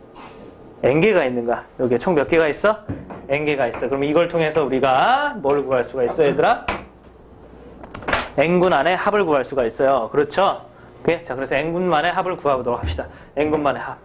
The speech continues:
얘들아, 저런 식으로 움직인다는 소리는 N군 안에 나오는 숫자들이 무슨 수열의 형태를 갖는다는 거고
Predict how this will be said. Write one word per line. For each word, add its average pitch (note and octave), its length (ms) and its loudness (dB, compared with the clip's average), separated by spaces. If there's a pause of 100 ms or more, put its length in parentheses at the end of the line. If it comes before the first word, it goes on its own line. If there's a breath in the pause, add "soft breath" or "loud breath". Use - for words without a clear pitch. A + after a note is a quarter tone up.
(120)
얘들아, F3+ 300 4 (300)
저런 A#3 260 2
식으로 A#3+ 380 2 (140)
움직인다는 E3 640 0
소리는 D#3+ 380 2 (260 loud breath)
N군 E3 320 2
안에 E3 220 2
나오는 C#3 260 0
숫자들이 D3+ 540 0
무슨 C#3 320 -2
수열의 D#3 260 4
형태를 C#3+ 280 -2
갖는다는 A#2+ 520 -2
거고 C3+ 500 2